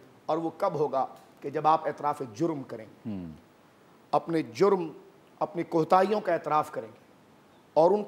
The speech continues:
Speaker 1: कोताहियों और जुर्म से एकदम घिन और नफ़रत करेंगे
Speaker 2: हम्म।
Speaker 1: और ये अहद करेंगे कि मैंने, और इस बात का एतराफ़ करेंगे जो मैंने काम किए हैं गुनाह के,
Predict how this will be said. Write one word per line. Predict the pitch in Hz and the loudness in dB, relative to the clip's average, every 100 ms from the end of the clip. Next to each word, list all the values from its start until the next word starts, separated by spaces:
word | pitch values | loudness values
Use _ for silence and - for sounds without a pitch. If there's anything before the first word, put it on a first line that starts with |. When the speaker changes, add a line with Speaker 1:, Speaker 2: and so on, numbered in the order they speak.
| - | 2
Speaker 1:
कोताहियों | 180 175 180 214 233 240 | 2 6 6 6 4 4
और | 202 147 120 | 2 -2 2
जुर्म | 240 247 233 | 4 4 2
से | - 202 185 - - _ - | 0 -2 -4 -12 -20 _ 6
एकदम | 277 277 180 214 175 113 | 6 6 2 2 0 -2
घिन | - 262 | 2 4
और | 220 165 | 4 0
नफ़रत | 160 147 147 - | -4 -8 -10 -10
करेंगे | 117 110 - - | -12 -14 -20 -10
Speaker 2:
हम्म। | 110 98 85 85 - | -8 -6 -10 -16 -2
Speaker 1:
और | 160 | 0
ये | 175 190 | 2 0
अहद | 180 202 - | 4 2 4
करेंगे | 190 190 190 185 | 2 2 2 -2
कि | 180 | -2
मैंने, | 170 175 180 | 0 0 0
और | 175 175 | 2 2
इस | 180 - | 2 2
बात | 180 202 | 4 4
का | 202 | 2
एतराफ़ | 185 185 214 - | 2 4 4 4
करेंगे | 202 220 220 | 2 2 0
जो | 208 202 | 0 2
मैंने | 202 214 214 | 2 0 2
काम | 196 233 233 | 4 4 0
किए | - 247 | -2 2
हैं | 233 | 2
गुनाह | 196 185 160 | 2 0 0
के, | - | -4